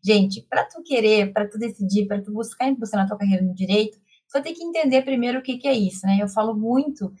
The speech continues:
sobre esses conceitos, mas eu tenho sempre que repetir, porque é assim que o ser humano aprende, né? A gente vai repetindo, repetindo, água mole em pedra dura, tanto bate até que fura, até que uma hora entra na nossa mente. Então, assim, pra tu impulsionar, primeiro tu tem que querer fazer isso.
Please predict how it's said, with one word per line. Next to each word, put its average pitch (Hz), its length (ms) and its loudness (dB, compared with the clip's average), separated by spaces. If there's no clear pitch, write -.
sobre 220 300 0
esses 214 180 -2
conceitos, 214 680 0
mas 214 180 -2
eu 220 80 -10
tenho 254 180 -2
sempre 302 480 -12
que 226 180 -4
repetir, 220 600 -2
porque 220 220 -4
é 240 60 4
assim 269 300 -4
que - 80 -12
o - 20 -12
ser 294 220 -4
humano 254 240 0
aprende, 190 480 0
né? 190 100 2
A 202 40 4
gente 214 200 0
vai 220 120 0
repetindo, 226 500 -4
repetindo, 247 720 -4
água 233 320 4
mole 214 340 6
em 240 100 -2
pedra 208 300 2
dura, 208 280 -4
tanto 226 240 -6
bate 196 260 0
até - 120 -12
que - 160 -18
fura, 208 180 -2
até 208 100 -6
que 220 100 -8
uma 233 120 4
hora 233 220 8
entra 240 400 0
na 233 80 6
nossa 226 300 2
mente. 190 340 -2
Então, 330 200 4
assim, 247 340 -2
pra 226 140 2
tu 226 160 -10
impulsionar, 233 560 -2
primeiro 269 300 -2
tu - 80 -20
tem 294 120 -16
que - 140 -20
querer 269 400 0
fazer 190 300 -2
isso. - 340 -8